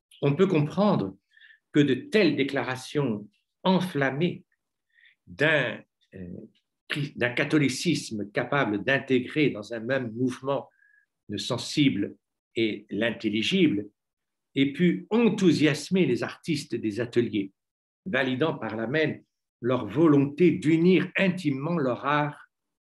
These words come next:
et leur foi. Mais on devine aussi que cette union affirmée, plus que dialectisée, présente les faiblesses d'un postulat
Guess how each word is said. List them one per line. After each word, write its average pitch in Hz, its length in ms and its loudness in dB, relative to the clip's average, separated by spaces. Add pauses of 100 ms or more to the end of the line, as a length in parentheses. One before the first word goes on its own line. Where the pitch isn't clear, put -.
(180)
et 120 60 -4
leur 117 200 -4
foi. - 400 -2 (1040)
Mais 123 140 2
on 127 100 2
devine 117 360 2
aussi 104 400 -10 (520)
que 123 80 0
cette 123 300 -2
union 120 440 2 (520)
affirmée, 151 720 -2 (560)
plus 131 380 -2
que 110 640 4 (500)
dialectisée, 113 960 -4 (420)
présente 147 760 -2 (240)
les 120 180 0
faiblesses 120 640 -2
d'un 117 160 -2 (140)
postulat 117 720 -2